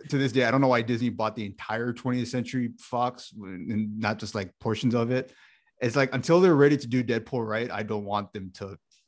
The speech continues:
touch it at all. Like, spin it off into another studio, give it to, like, some other studio, something. But, like, don't integrate it, don't touch it until, like, you're willing to give,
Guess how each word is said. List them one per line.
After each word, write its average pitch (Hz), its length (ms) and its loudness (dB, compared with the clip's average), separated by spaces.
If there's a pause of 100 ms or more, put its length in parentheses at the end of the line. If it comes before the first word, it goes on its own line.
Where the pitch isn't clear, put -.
(280)
touch 104 260 -2
it 95 200 -6 (220)
at 107 140 2
all. 90 340 -4 (360)
Like, 104 340 0
spin - 340 0
it 127 80 6
off 120 200 2
into 117 220 -2
another 107 300 -2
studio, 104 460 -4
give 113 220 -4
it 110 120 -8
to, - 60 -4
like, 98 280 -10
some 104 200 -4
other 107 160 2
studio, 110 300 -6
something. 123 540 0 (440)
But, 104 240 -2
like, 95 280 -6 (120)
don't 127 320 2
integrate 117 320 0
it, 110 80 -2
don't 113 240 -2
touch 110 240 -6
it 107 180 0
until, 104 460 -4
like, 98 320 -4 (720)
you're 113 180 0
willing 113 320 2
to 120 100 -6
give, 101 400 -4